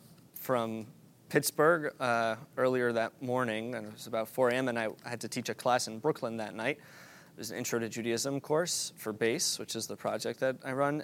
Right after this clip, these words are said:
Um, it was a class that I co-teach, and I was talking about it with my wife over dinner, saying how I'm a bit exhausted,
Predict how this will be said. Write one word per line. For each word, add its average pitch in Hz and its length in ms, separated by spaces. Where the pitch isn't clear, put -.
Um, 113 440
it - 40
was 113 120
a 113 60
class 117 240
that 110 80
I 110 60
co-teach, 127 520
and 113 280
I 110 180
was 110 160
talking 127 300
about 117 180
it 110 100
with 110 160
my 110 120
wife 123 260
over 107 160
dinner, 160 320
saying 123 300
how 117 140
I'm 110 200
a 107 80
bit 117 180
exhausted, 156 680